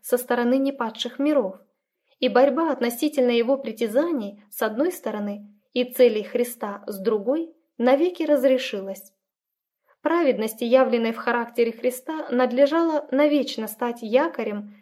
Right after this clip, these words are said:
спасительной надеждой для мира. Каждая душа,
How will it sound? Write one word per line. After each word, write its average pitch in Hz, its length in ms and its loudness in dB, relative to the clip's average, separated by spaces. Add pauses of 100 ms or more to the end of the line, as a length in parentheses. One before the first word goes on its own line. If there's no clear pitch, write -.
(200)
спасительной 302 920 0
надеждой 233 640 2
для 254 180 6
мира. 196 440 -2 (680)
Каждая 240 500 4
душа, 294 320 -6